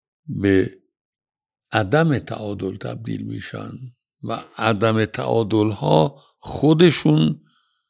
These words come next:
عامل پویای ایجاد تعادل‌های جدیدن. مهم نیست در چه سطحی از امکانات،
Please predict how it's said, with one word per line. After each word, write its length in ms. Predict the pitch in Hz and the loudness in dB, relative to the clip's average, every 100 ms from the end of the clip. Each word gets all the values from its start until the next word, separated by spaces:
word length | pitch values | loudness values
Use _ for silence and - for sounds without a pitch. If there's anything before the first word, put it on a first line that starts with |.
| _ _ _ _ - | _ _ _ _ -2
عامل 720 | 113 110 113 113 139 139 117 | 2 4 2 0 0 0 0
پویای 840 | 101 - 117 110 104 107 139 135 135 | -2 -6 -2 0 2 2 4 2 0
ایجاد 880 | 143 - 117 101 92 123 131 - 131 | -2 -6 -4 -4 0 0 0 -4 -6
تعادل‌های 840 | - 127 104 92 92 90 113 110 | -4 -4 -2 -2 -4 -4 -4 -4
جدیدن. 720 | 98 87 90 82 80 - 107 _ _ _ _ _ _ _ _ _ _ _ _ _ _ _ _ _ _ _ _ _ _ _ _ _ _ _ _ _ _ _ _ _ - | -4 -4 -4 -6 -8 -12 -16 _ _ _ _ _ _ _ _ _ _ _ _ _ _ _ _ _ _ _ _ _ _ _ _ _ _ _ _ _ _ _ _ _ -4
مهم 440 | 139 139 151 180 | 0 2 4 4
نیست 500 | 175 175 151 - - | 4 4 2 -2 -4
در 180 | 107 104 | -2 -2
چه 240 | - 147 | -2 -2
سطحی 380 | 139 143 131 131 | -2 -4 -4 -2
از 160 | 110 - | -2 -2
امکانات، 800 | 110 101 107 98 98 117 - | -4 -4 -4 -2 -2 -4 -8